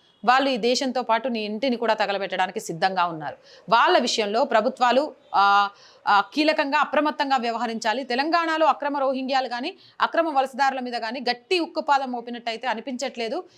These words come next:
ఇంకా చాలామంది ఈ రాష్ట్రంలో ఉన్నారు అనేది నా అనుమానం. అది ఎంతవరకు నిజమనేది నాకు తెలియదు,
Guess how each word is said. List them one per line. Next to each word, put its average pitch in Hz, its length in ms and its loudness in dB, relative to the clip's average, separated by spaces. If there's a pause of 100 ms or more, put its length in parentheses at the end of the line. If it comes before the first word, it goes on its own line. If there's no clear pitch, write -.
(140)
ఇంకా 294 260 0
చాలామంది 320 720 2
ఈ 285 120 -2
రాష్ట్రంలో 254 520 -4
ఉన్నారు 285 380 -2
అనేది 285 480 -4
నా 240 120 -2
అనుమానం. 226 400 -4
అది 233 100 -4
ఎంతవరకు 240 340 -6
నిజమనేది 214 420 -4
నాకు 208 200 -2
తెలియదు, 214 340 -2